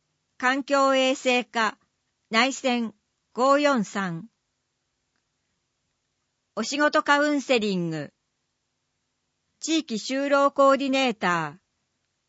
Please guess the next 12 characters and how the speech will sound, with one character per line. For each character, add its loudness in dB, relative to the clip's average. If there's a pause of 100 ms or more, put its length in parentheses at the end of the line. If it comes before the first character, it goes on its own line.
(120)
キ -6
ャ 0
リ 0
ア 0
コ -2
ン -4
サ 0
ル -4
タ -4
ン -10
ト -12 (600)
が、 -2